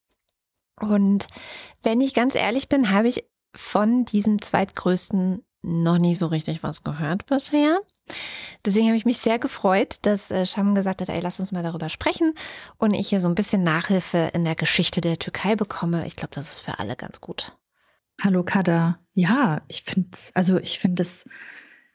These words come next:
Speaker 2: unglaublich, dass wir eigentlich gar nicht darüber sprechen. Das Thema, das geht leider immer wieder unter, aber der vierte Mai ist immer ein, äh, ja, ein tragischer, aber ein, ein guter Zeitpunkt, um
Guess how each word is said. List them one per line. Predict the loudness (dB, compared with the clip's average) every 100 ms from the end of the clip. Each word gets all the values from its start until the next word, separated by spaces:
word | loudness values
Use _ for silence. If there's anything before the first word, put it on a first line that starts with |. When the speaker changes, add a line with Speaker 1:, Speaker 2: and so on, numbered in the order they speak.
| _
Speaker 2:
unglaublich, | 0 2 4 4 2
dass | 2 0
wir | 0
eigentlich | 2 2 0 2
gar | 2
nicht | 0 0
darüber | -2 0
sprechen. | -2 -2 0 2 0 0 -2 -2 _ -20 -20 -20 -20 _ -2
Das | -2
Thema, | 0 0 2 2 0 -4
das | -2 -2
geht | 0 2
leider | 2 2 2
immer | 2 2
wieder | 2 2
unter, | 0 0 0 2 2 2
aber | 0 2 2
der | 0
vierte | -2 -2 0
Mai | 0 0 -2
ist | -4 -4
immer | 0 0 2 0 0 -2 -4 -4
ein, | 0 2 0 -2
äh, | -4 -2 2
ja, | 2
ein | 2 0
tragischer, | 0 0 0 0 2
aber | 2 0 -2 -4 -2
ein, | 0 2
ein | 0 0
guter | 0 0 0
Zeitpunkt, | 0 -2 0 -2 0
um | 2 4 4 2